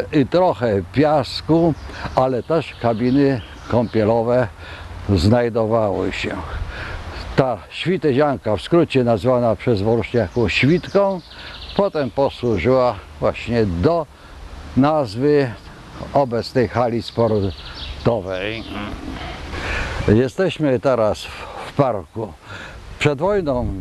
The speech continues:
proszę Państwa, była to własność prywatna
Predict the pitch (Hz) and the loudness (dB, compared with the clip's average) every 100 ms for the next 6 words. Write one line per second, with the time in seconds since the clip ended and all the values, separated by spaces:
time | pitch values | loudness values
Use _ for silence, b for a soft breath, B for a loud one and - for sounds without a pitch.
0 | - 120 110 120 123 127 101 - 143 151 | -4 -4 -2 -2 -2 -2 -4 -2 -2 0
1 | 131 139 113 123 120 127 113 107 117 - | 0 0 2 2 2 2 0 0 -2 0
2 | 117 92 - 90 82 - 101 95 147 143 | -2 -2 -4 -4 -4 -2 0 2 2 -2
3 | - 135 123 | -6 -4 -2